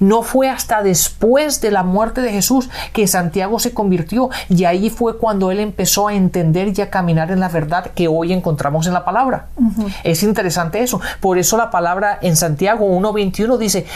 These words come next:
Speaker 1: "No seas oidor de la palabra, pero hacedor de ella".
Speaker 2: Ujú.
Speaker 1: Caminando ella,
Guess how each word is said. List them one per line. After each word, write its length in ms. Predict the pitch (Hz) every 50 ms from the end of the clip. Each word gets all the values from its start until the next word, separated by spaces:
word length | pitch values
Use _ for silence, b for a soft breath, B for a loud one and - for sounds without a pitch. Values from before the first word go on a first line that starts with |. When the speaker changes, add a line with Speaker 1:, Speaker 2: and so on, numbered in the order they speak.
| B B B
Speaker 1:
"No 320 | 175 170 170 180 202 220
seas 380 | - - 247 233 240 226 220 220 -
oidor 680 | 185 202 202 196 185 175 156 143 160 196 269 339 349 320
de 100 | 247 214
la 120 | 196 175 -
palabra, 400 | 175 160 160 160 170 180 185 190 B B B B -
pero 260 | 196 190 185 190 185
hacedor 800 | 180 156 - - - - 180 165 156 151 190 214 226 226 214 185
de 240 | 175 165 156 156 156
ella". 320 | 156 147 - - - - -
Speaker 2:
Ujú. 420 | 269 220 202 196 - 214 202 190 190 - - - -
Speaker 1:
Caminando 680 | - 196 175 170 170 170 160 165 190 214 220 214 190 180
ella, 180 | 156 147 139